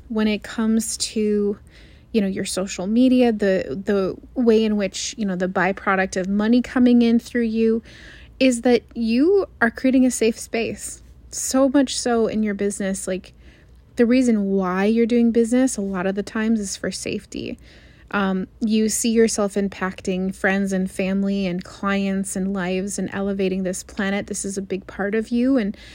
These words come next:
a big part of why you're here. You can feel a lot of the things on this planet that you'd like to change. Um,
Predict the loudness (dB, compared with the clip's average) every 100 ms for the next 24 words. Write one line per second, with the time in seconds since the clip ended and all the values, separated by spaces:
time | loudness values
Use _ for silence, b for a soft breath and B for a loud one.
0 | B B B -2 0 -2 -2 0 -2 -4
1 | -6 -4 -2 -2 -4 -4 -2 0 0 -2
2 | -4 -6 -6 -2 0 2 0 -2 -2 -2
3 | -4 -8 -14 -20 -8 -6 -4 -2 0 0
4 | -2 -4 -6 -8 -6 -4 -6 -6 -6 -4
5 | -4 -4 -8 -8 -6 -4 0 -2 -2 B
6 | B B B -16 -6 -2 -2 -4 -10